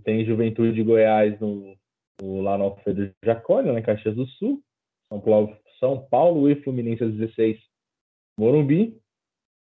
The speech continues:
Botafogo e Atlético Mineiro no, no Newton Santos, às dezoito. Atlético Goianiense recebe o Fortaleza às dezoito lá no Antônio Ascioli. E o América Mineiro recebe o Bragantino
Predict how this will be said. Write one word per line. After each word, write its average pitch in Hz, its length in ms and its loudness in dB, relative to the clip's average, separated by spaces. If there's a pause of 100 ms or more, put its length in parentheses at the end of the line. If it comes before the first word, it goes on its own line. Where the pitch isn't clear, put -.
(180)
Botafogo 113 500 0
e 117 40 6
Atlético 107 420 0
Mineiro 107 560 0 (800)
no, 98 440 0
no 98 120 -2
Newton 101 360 0
Santos, - 440 0
às 104 120 -4
dezoito. 104 460 -2 (840)
Atlético 113 480 -2
Goianiense 110 640 0
recebe 104 380 -2
o 107 60 -2
Fortaleza 107 640 2
às 95 80 -10
dezoito 104 440 0
lá 101 140 -2
no 101 160 -4
Antônio 107 300 -2
Ascioli. 147 560 0 (760)
E 110 40 -4
o 113 40 0
América 120 380 2
Mineiro 139 340 0
recebe 139 420 0
o 135 40 0
Bragantino 127 800 -2